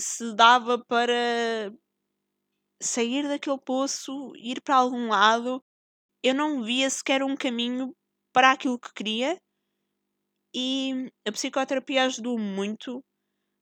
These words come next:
ainda continuo a precisar, não é? Porque eu acho que vou precisar sempre. Mas naquele momento a psicoterapia salvou-me completamente.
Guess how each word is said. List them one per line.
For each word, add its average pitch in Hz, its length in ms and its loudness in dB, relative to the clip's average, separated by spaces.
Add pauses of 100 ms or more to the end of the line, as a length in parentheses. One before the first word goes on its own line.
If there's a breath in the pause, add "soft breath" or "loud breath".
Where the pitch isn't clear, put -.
(420)
ainda 254 260 -2 (120)
continuo 339 360 -2
a 220 60 0
precisar, 202 480 2
não 180 160 -4
é? 175 120 -2
Porque - 180 -10
eu 233 40 -2
acho 247 160 -4
que - 40 -14
vou 226 100 -4
precisar 208 380 -6
sempre. 180 480 -10 (400 soft breath)
Mas 220 440 0
naquele 220 380 -2
momento 233 720 -2
a 202 100 -2
psicoterapia 233 760 -4
salvou-me 233 540 2
completamente. 220 760 -4